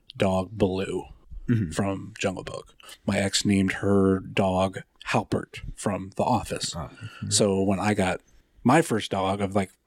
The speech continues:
Speaker 1: other than, like, the dog that, one dog that I had when I was in childhood,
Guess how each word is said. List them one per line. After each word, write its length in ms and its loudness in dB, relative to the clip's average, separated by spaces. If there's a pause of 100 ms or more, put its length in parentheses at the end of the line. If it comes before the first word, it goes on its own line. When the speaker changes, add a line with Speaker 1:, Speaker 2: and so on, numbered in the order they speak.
(260)
Speaker 1:
other 240 2
than, 140 -2
like, 200 -6
the 300 -2
dog 260 -2
that, 240 -8
one 220 4
dog 160 2
that 60 -2
I 40 0
had 60 2
when 100 0
I 40 0
was 100 -4
in 100 -6
childhood, 360 0